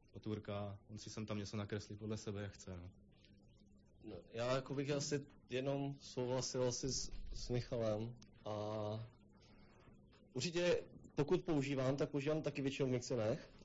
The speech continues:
Speaker 2: a, ale jako kdyby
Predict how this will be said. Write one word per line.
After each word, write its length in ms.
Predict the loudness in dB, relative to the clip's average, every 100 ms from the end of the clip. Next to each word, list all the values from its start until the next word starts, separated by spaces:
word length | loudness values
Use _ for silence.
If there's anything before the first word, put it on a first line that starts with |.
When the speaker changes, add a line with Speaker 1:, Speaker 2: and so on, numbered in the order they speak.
| -4
Speaker 2:
a, 600 | 0 2 2 4 2 0 -6 -18 -20 -20 -20 -20 -20 -20 -20 -4
ale 160 | 2 4
jako 200 | 6 6
kdyby 240 | 6 6